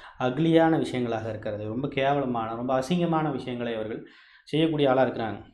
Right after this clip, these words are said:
இல்லையா? ஒரு மனசாட்சி அப்படிங்கிற ஒரு விஷயம், ஒரு, ஒரு மேனர்னு ஒண்ணு இருக்கும்ல, அப்படின்னா என்னன்னு கேட்பாங்க, இல்லையா? ஒரு, ஒரு நாகரிகம் அப்படிங்கிற மாதிரியான எந்த விதமான விஷயங்களையும் வந்து அப்படியே சுட்டு தின்னது போல வந்து அவங்க இருக்கிறாங்க.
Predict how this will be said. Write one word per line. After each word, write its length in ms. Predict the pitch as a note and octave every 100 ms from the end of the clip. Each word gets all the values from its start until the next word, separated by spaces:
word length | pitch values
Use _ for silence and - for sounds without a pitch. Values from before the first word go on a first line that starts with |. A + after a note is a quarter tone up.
| -
இல்லையா? 480 | A#2 A2 A#2 G#2+ -
ஒரு 120 | A#2
மனசாட்சி 580 | A2+ C#3 D3 D#3 D3+ E3
அப்படிங்கிற 340 | C3+ C#3 C#3 C3
ஒரு 140 | A#2+
விஷயம், 400 | A2+ - A#2 A2+
ஒரு, 520 | A#2 A#2 A2+ A2 - - - _ _
ஒரு 160 | C#3+ C3
மேனர்னு 540 | C3+ E3 F3 D#3+ D#3
ஒண்ணு 140 | C3 A#2+
இருக்கும்ல, 400 | A2+ A2+ G#2+ G#2+ - -
அப்படின்னா 280 | B2 B2 C#3
என்னன்னு 260 | B2+ B2+ A#2
கேட்பாங்க, 260 | A#2 A2 G#2+
இல்லையா? 300 | G#2+ G#2+ G#2 - - - A#2
ஒரு, 360 | A2+ G#2 G2 - - - -
ஒரு 160 | A#2+
நாகரிகம் 760 | A#2 B2+ F3 D#3+ C3 B2 A2 - - - -
அப்படிங்கிற 400 | A#2 B2 C3 A#2+
மாதிரியான 440 | A#2+ C#3 D3+ C#3+ C#3+
எந்த 280 | B2+ F3
விதமான 400 | G#3+ G3 E3+ D3+
விஷயங்களையும் 580 | C#3 B2+ D3 D3 C#3 C3
வந்து 200 | A#2+ B2
அப்படியே 220 | B2+ C3
சுட்டு 240 | - E3 F#3
தின்னது 340 | F3 C#3+ B2+
போல 220 | B2 C3+
வந்து 340 | B2+ A#2 B2 A#2+
அவங்க 220 | A2+ A2
இருக்கிறாங்க. 440 | G#2+ A2 G#2 G#2